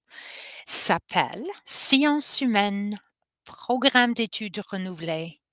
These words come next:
septième et huitième année, et on va concentrer sur les ressources.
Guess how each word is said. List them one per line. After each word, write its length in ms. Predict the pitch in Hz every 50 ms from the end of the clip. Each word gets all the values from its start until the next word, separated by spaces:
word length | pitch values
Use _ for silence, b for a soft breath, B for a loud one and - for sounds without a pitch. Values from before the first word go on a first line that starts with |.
| b b b b b b b
septième 840 | b - - - 226 220 - - - 233 220 202 190 190 185 190 190 - _
et 120 | - 190
huitième 680 | 180 175 165 156 170 185 180 - - - 196 175 175 170
année, 460 | 165 156 151 151 156 147 147 190 247 349 _ _ B B B B B B B B B -
et 160 | 220 208 208 - -
on 140 | 226 240 285 403 370
va 300 | 226 226 196 208 220 220 220 - _ _ -
concentrer 1080 | - - - 269 285 285 - - - - 214 196 - - - - 190 180 180 180 185
sur 320 | 185 - - - 208 175 160
les 420 | 165 170 180 185 190 190 175 175 _ _ _
ressources. 1040 | 185 190 - 196 190 180 175 160 175 170 160 165 160 - - - - - - -